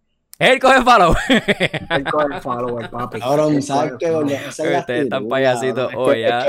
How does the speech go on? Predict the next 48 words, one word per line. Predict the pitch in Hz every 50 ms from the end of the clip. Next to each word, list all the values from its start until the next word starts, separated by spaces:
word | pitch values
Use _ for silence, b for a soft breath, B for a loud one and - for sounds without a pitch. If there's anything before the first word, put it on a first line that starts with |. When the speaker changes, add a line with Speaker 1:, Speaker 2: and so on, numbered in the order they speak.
| 139 123
Speaker 3:
que | - _ _ _ _ _ _ - 131
esa | 123 143 143
es | 147
la | 156 165
actitud, | 165 165 - 170 160 156 139 135 127 135 139 147 156 151
cabrón. | 156 151 143 131 135 143 147
Speaker 1:
Nos | 143 -
Speaker 3:
Pero | 127 143
si | 143
Speaker 1:
levantaríamos | 147 151 151 156 139 127 151 151 151 165 175 190 196
Speaker 3:
fuese, | - -
Speaker 1:
fácil | - 160 165 160 151 147 131
Speaker 3:
si | -
Speaker 1:
con | 143 127 117 117
medio | 120 117 117 117 117
millón, | 120 117 113 110 107 107 107
cien | - - 107 107 104 101
mil | 104 104
followers. | 98 - 90 85 78 76 78 78 - _ _ _ _ _ _ _ _ _ _ _ _ _
En | - 107
Speaker 3:
si | 120
Speaker 1:
mi | 127
Speaker 3:
vamos | 127 131 143 156
a | 151
Speaker 1:
opinión. | 185 185 185 185
Speaker 3:
la | 175 175
real, | 170 185 180 175 160 135 117 107 - - _ _ _
si | _ - 117
vamos | 113 117 123 127 139 147
a | 156
la | 147 147 143
real, | 143 127 156 151 143 131 120 110 101 95 - _ _ _ _ _
cabrón, | - - 104 101 101 110 117 131 135 127 117 110 101 104 117 - - - - _ _ _ _ _ _ _ _ _ _ _ _
hacho | - - - - 151
explota, | 139 - - 135 117 110 104 - 98 92 - 98
¿no, | 123 151 170 165 139
cabrón? | - - 139 120 110 107 98 104 101 - 110 135 156 165 165 151 143
Speaker 1:
Full, | _ _
full. | - 104 101 90 - _ _ _ _ _
Y | - 123
esto | 120 113 143
es | 143 165
influencia, | 147 135 - 143 127 120 123 123 120 - 120 101 90 92
con | 110 113
nada | 113 113 107
más | 107 113 -
un | - 147 131 123
at. | 120 117 110 -